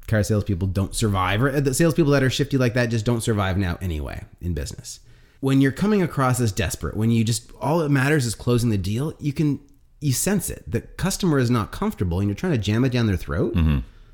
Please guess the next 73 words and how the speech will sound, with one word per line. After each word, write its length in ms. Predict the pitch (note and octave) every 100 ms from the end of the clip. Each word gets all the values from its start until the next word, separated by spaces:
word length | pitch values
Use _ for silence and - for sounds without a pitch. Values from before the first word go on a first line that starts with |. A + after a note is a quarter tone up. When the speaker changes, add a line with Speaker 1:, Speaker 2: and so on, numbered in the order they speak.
| - _ - _
Speaker 1:
You're 140 | C3 C3+
not. 200 | C#3 C#3+
If, 120 | D3
if 160 | E3+ E3+
they 140 | D#3
do 260 | A#2+ F#2+ B2+
buy, 440 | D3 G#3+ C4 C4+ A#3+ - -
they're 420 | A#2+ B2 A#2+ B2
gonna, 380 | B2 B2 A#2+ A#2+
you're 200 | A2 B2
gonna 120 | A#2+ A#2
get 140 | G#2+
buyer's 320 | G#2 G2+ F#2+
remorse. 560 | F2+ F2+ - - - -
You're 120 | G2+
gonna 160 | G#2 A#2+
Speaker 2:
Yeah. 60 | B2
Speaker 1:
get 100 | A#2
refunds. 500 | A#2 G2+ G#2+ G#2+ F#2+
You're 80 | G2+
gonna 200 | G#2+ G2+
have 340 | A2 G#2 - -
Speaker 2:
Sure. 420 | - D#2 A#1 - -
Speaker 1:
upset 280 | F2+ - A2
reviews, 400 | G2+ F#2+ F#2 F2+
things 220 | G#2 F#2+
like 160 | F2+ D#2+
that. 240 | G2 F2 -
So, 140 | A2+
but 120 | A#2+
if 100 | A#2
you 100 | G3
come 180 | E3+ D#3+
and 80 | C3+
say, 100 | C3
"Look, 160 | B2+ A#2
you 60 |
know 100 | C3+
what? 300 | E3+ G3+ - - -
This 180 | C3 C3+
might 140 | D#3+ D#3+
not 140 | D#3
be 100 | A#2+
right 200 | F#2 G#2+
for 160 | - G#3+
us." 360 | D4+ - - - - - -
A 60 | A#2+
lot 260 | B2 G3+
of 100 | C#4+
people, 480 | - G#3+ A2 F#2 F2+
if 140 | B2+ -
they 100 | B2+
really 280 | B2+ D3
want 240 | B2 G#2+ C3+
it 60 |
and 100 | B2+ A2+
we're 60 |
just 160 | A2 -
playing 240 | A#2+ G#2+
games, 420 | F#2 F#2+ B2+ F3 A#2
well, 180 | A2 -
they'll 100 | B2
come 240 | - A#2
back 240 | G#2 A#2 A#2
and 60 |
say, 100 | G#2+
"Oh, 60 | C3+
well, 200 | F#3 F3
what, 260 | E3 F#3 F#3
what 80 |
do 60 | G3
you 40 |
mean? 200 | G3 -